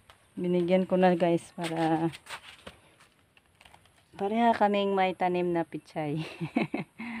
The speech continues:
So, magtanim na tayo. May ano, may mga kinuha na akong pataba dito, guys. Dito lang natin ilagay sa mga pot. Kasi wala naman tong laman na mga bulaklak. Kinuha ko, guys.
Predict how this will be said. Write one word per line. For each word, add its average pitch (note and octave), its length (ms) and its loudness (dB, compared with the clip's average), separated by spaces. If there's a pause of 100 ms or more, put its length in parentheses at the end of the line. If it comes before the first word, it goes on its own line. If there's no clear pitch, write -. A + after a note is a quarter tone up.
(1600)
So, E3+ 160 -6
magtanim E3 800 0
na E3 160 -2
tayo. E3 320 -2
May D#3 240 2
ano, F3+ 160 -2 (560)
may F3+ 160 -4
mga F3 240 0
kinuha F#3+ 320 -2
na F#3 160 -4
akong F#3 240 -6
pataba E3+ 400 0
dito, E3 320 -4
guys. E3 240 -6 (1400)
Dito G#3 320 4
lang G#3 160 10
natin G3 320 4
ilagay F#3 320 0
sa F3+ 160 -8
mga F3 640 -2
pot. G3 240 6 (560)
Kasi - 240 -8 (400)
wala E3 240 -4
naman E3 240 -2
tong E3 400 -2
laman E3 320 2
na E3 160 2
mga E3 320 2
bulaklak. E3 560 -4
Kinuha E3 400 0
ko, D#3 160 -8
guys. E3+ 240 -10